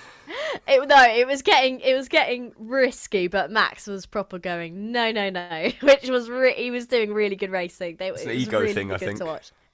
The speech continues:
Speaker 1: What do you mean?
Speaker 2: Like, he, he just didn't want to be overtaken by a Haas.
Speaker 1: Yeah, to be
Speaker 2: He
Speaker 1: fair,
Speaker 2: was
Speaker 1: I
Speaker 2: like,
Speaker 1: was
Speaker 2: "I'm in a
Speaker 1: thinking
Speaker 2: Red Bull."
Speaker 1: this whole time, I was thinking, so Mick's going for it, but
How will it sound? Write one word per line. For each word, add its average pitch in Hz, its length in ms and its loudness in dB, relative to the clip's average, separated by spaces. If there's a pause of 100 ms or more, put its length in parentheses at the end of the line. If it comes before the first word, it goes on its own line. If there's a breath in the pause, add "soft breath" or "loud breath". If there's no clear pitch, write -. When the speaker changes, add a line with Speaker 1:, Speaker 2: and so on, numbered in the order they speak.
(840 soft breath)
Speaker 1:
What 196 300 0
do 226 60 -10
you 214 40 -8
mean? 185 340 -10 (260)
Speaker 2:
Like, 104 220 2
he, 113 180 0
he 123 80 -2
just - 160 -8
didn't 120 180 2
want 107 140 -2
to 104 60 -4
be 107 120 -2
overtaken 104 480 -6
by 92 160 0
a - 20 -2
Haas. 101 480 -2 (120)
Speaker 1:
Yeah, 302 200 -6
to - 160 -6
be 285 120 -6
Speaker 2:
He - 60 -2
Speaker 1:
fair, 330 80 8
Speaker 2:
was 226 80 6
Speaker 1:
I 226 40 6
Speaker 2:
like, - 80 8
Speaker 1:
was 127 80 8
Speaker 2:
"I'm 143 80 8
in 147 60 4
a 139 40 4 (100)
Speaker 1:
thinking 113 80 0
Speaker 2:
Red 135 200 8
Bull." 107 200 2 (560 loud breath)
Speaker 1:
this - 160 -4
whole 381 200 4
time, 330 380 2
I 196 40 -2
was 208 80 -8
thinking, 262 360 -8 (320)
so 302 180 -6
Mick's 381 300 -6
going 320 340 -4
for 180 140 -10
it, - 80 -14
but - 180 -12